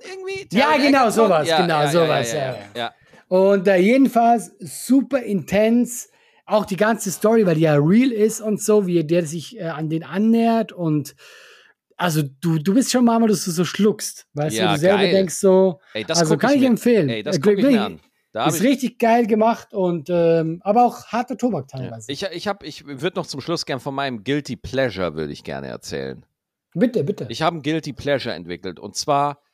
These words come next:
Speaker 1: äh, hast du es mitbekommen, dass Helene Fischer in München gespielt hat? Ihr einziges Konzert zweitausendzweiundzwanzig?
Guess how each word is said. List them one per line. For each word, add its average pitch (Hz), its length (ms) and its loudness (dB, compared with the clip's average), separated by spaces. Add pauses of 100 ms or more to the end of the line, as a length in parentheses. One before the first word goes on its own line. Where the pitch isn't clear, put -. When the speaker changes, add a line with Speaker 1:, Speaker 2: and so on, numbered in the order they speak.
(220)
Speaker 1:
äh, 110 100 -10
hast 110 500 -6
du 180 60 -4
es - 80 -8
mitbekommen, 170 480 -6
dass 151 180 -2
Helene 135 320 0
Fischer 151 380 2
in 110 80 0
München 139 420 0
gespielt 151 480 -4
hat? 170 180 -6
Ihr 113 160 -4
einziges 131 540 -6
Konzert 131 600 -4
zweitausendzweiundzwanzig? 123 1400 -6